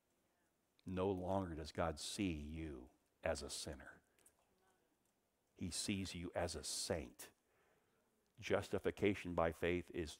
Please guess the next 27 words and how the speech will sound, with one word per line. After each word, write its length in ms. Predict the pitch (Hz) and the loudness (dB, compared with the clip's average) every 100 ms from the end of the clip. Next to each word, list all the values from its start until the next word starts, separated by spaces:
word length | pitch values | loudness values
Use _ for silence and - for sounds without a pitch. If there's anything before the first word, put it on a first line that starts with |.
| - | -10
just 560 | - 110 123 120 - - | 0 0 0 -4 -8 -2
as 320 | 98 87 - - | 2 2 -2 -2
if 240 | 101 98 - - | 0 0 -2 -14
you 160 | 82 85 82 87 | -8 -6 -6 -6
never 460 | 87 85 85 90 90 _ | -2 -2 -2 -6 -6 _
sinned. 640 | - - - 78 67 64 - - - | -16 -12 -6 -6 -6 -12 -16 -18 -6
That's 180 | 82 - | -4 2
how 100 | 80 | 2
your 200 | 76 76 | 2 -2
Father 280 | 80 71 71 | -2 -2 -8
sees 340 | - 76 76 | -10 -10 -10
you. 80 | - - _ - - - - - | -14 -18 _ -20 -20 -20 -20 -2
"Lord, 220 | - 139 185 | 10 12 12
remember 300 | 156 202 214 | 12 12 12
that 180 | 208 - | 12 10
sin 200 | 196 185 | 6 10
I 120 | 180 | 10
committed?" 400 | 185 170 175 170 - - | 8 6 8 6 2 -2
What 100 | 113 | 0
are 40 | 107 | 2
you 40 | |
talking 320 | 104 92 80 | 2 2 2
about? 300 | 69 67 - _ _ _ _ _ _ _ _ _ _ _ - - - - | -6 -8 -10 _ _ _ _ _ _ _ _ _ _ _ -16 -14 -14 -10
"You're 160 | 104 95 | 0 2
my 160 | 85 80 | 4 2
precious 460 | - 92 - - | 2 0 0 -10
child, 420 | - - 87 76 | -4 2 2 2